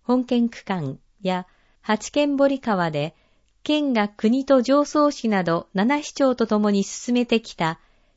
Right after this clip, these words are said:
鬼怒川緊急対策プロジェクト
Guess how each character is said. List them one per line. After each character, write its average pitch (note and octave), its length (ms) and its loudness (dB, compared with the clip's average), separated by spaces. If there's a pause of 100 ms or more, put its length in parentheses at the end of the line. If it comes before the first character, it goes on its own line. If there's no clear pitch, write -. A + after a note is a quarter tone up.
(160)
鬼 A3+ 140 2
怒 D4 160 0
川 C#4 300 2
緊 C#4+ 280 -2
急 C#4+ 280 -4
対 C4+ 240 0
策 C4+ 320 -6
プ C4 100 0
ロ C4 140 4
ジ B3 100 0
ェ G#3+ 80 0
ク - 160 -20
ト D#3 240 -4